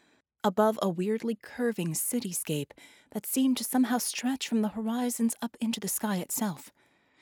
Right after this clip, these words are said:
She no longer had control of her fighter plane, and it was all she could do to keep the control stick steady as it plummeted towards an open area in the heart of what appeared to be a plaza. The plaza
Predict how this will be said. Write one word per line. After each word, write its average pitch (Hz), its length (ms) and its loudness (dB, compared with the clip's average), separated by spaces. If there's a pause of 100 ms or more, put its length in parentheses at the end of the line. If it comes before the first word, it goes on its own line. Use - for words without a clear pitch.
(120)
She - 140 4
no 240 140 10
longer 208 320 6
had 185 200 -2
control 196 420 -2
of 180 80 -4
her 175 100 -6
fighter 185 280 -2
plane, 165 400 -2 (300)
and 214 100 8
it 220 100 6
was 220 220 -2
all 254 220 2
she - 180 -2
could 226 200 -4
do 247 180 2
to 240 80 -2
keep - 260 -4
the 220 80 -4
control 214 380 -2
stick - 300 -4
steady 226 420 -2
as 202 140 -2
it - 160 -6
plummeted 262 480 2
towards 240 320 2
an 208 160 0
open 254 320 0
area 190 500 2
in 202 80 0
the 202 60 2
heart 254 400 -2
of 214 180 -6
what 208 120 -4
appeared 294 540 -6
to - 60 -8
be 160 240 -4
a - 40 -12
plaza. 233 580 0 (960)
The 185 80 0
plaza 233 420 2